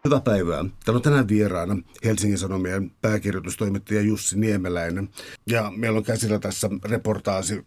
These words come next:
Venäjän länsirajasta. Mä tartun tuohon alaotsikkoon, ää, reportaasi, koska tää tarkoittaa sitä, että sulla on tässä subjektiivinen ote, toisaalta sulla on tässä pitkä kokemus tästä aiheesta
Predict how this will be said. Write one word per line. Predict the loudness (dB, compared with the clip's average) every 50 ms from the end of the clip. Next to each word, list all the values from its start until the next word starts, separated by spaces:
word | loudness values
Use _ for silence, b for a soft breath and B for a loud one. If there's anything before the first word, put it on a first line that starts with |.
| -4 -2
Venäjän | 0 0 2 0 0 -2 -2 -6 -8 -8
länsirajasta. | -4 -2 0 0 2 0 0 -2 -4 -6 -6 -6 -6 -6 -6 -8 -8 -8 -8 -10 -10 B B B B B B B B
Mä | -6 -2
tartun | 2 2 2 2 2 0 0
tuohon | 2 2 4 4 4 4 2 0 0 -2
alaotsikkoon, | 0 0 2 2 2 2 0 -2 -4 -6 -8 -8 _ _ 0 2 2 4 4 2 2
ää, | 0 0 0 2 4 4 4 4 2 0 -2 -2 0
reportaasi, | 0 0 0 0 -2 -2 -2 -2 -4 -4 -2 -2 -2 -2 -4 -6 -6 -6 -6 -6 -8 -6
koska | -6 -6 -6 -6 -4
tää | -2 0 0 2
tarkoittaa | 2 0 0 -2 -4 -4 -2 -2 -2 0
sitä, | -2 -2 -2 0 0 0
että | -2 -4 -6 -6
sulla | -4 -4 -2 -2 -2
on | -2 -4 -4
tässä | -6 -6 -6 -6 -4 -4 -4 -4 -4 -8 B B B B B B B B B B
subjektiivinen | -8 -2 2 2 4 4 4 4 2 2 0 0 2 2 2 2 0 0 0 0
ote, | 0 0 -2 -2 0 0 0 2 2 2 2 0 -4 -8 b b b b b b -2 0
toisaalta | 2 2 2 0 0 -2
sulla | 0 2 2 2
on | 2
tässä | 0 -2 -2 -4 -4 -2
pitkä | -2 -2 -2 -4 -6 -6 -8 -8 -4
kokemus | 0 0 0 2 2 2 2 2 2 0 0
tästä | -2 -4 -4 -4 -2 -2 0 2
aiheesta | 2 2 2 2 0 0 -2 -2 -2 -4 -4 -2 -2 -2 -2